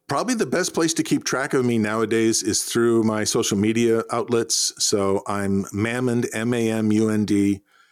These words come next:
at, um, Twitter and at GitHub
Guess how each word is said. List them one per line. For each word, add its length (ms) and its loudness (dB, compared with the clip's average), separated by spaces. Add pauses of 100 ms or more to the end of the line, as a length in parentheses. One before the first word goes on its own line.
(300)
at, 400 -4 (120)
um, 720 -4 (140)
Twitter 640 2
and 180 -4
at 240 -10
GitHub 680 -2